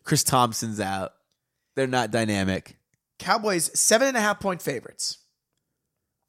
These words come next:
Speaker 2: Now, when I first look at that, looked at that line, I, I thought, "No way."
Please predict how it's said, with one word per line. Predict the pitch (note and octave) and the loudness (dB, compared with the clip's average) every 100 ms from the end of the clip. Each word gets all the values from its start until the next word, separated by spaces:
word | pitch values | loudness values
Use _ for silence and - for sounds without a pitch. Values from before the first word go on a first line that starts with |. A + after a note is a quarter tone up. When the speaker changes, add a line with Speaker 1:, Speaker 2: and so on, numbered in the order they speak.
| _ | _
Speaker 2:
Now, | G#3 A3+ | 0 0
when | |
I | A#3 | 0
first | - D#4+ - | 0 -2 -2
look | C4+ | -4
at | A#3 | -4
that, | A3 F3+ | -4 -2
looked | G3+ F#3+ | -2 0
at | E3+ | 0
that | D3+ | 0
line, | C#3+ B2+ | -2 -6
I, | C#3+ - | -6 -8
I | |
thought, | D3 B2+ - | -6 -8 -8
"No | C3 | -16
way." | - | -16